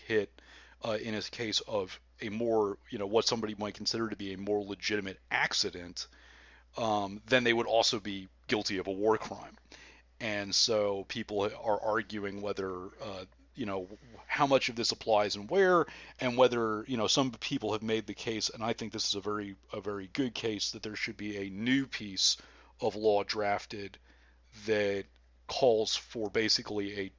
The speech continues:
a charge of war recklessness, um,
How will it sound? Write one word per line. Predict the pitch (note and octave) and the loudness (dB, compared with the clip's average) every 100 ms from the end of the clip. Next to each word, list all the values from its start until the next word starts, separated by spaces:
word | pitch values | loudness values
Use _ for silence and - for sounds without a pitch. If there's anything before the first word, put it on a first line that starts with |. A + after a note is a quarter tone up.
| - - - - | -20 -20 -14 -4
a | |
charge | C3+ D#3+ E3 | 4 8 8
of | C#3+ G#2+ | 6 2
war | B2 C#3 B2+ | 4 6 6
recklessness, | G#2 B2 - G2+ - - - - - - - - - - - - - | 4 0 0 -2 2 2 0 -2 0 0 -2 -20 -20 -20 -20 -12 -2
um, | A2+ G#2 G2+ G2+ G2+ | 2 4 2 -4 -10